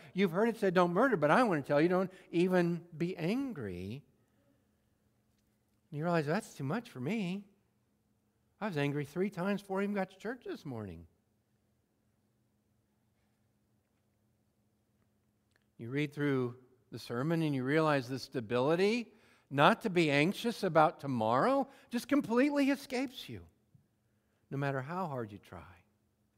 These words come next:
Or maybe if you were to review the, the verses in chapter seven we looked at last week,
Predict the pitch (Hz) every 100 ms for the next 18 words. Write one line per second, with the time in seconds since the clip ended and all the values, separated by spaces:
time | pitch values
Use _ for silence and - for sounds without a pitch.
0 | _ _ _ _ _ _ _ _ _ _
1 | _ _ _ _ _ _ _ _ _ _
2 | _ _ _ _ _ _ 101 127 135 131
3 | 131 127 127 127 123 120 117 120 135 120
4 | 110 110 _ _ _ - 117 135 139 131
5 | 135 127 117 - 151 147 127 165 170 156
6 | 143 151 165 151 156 151 170 208 208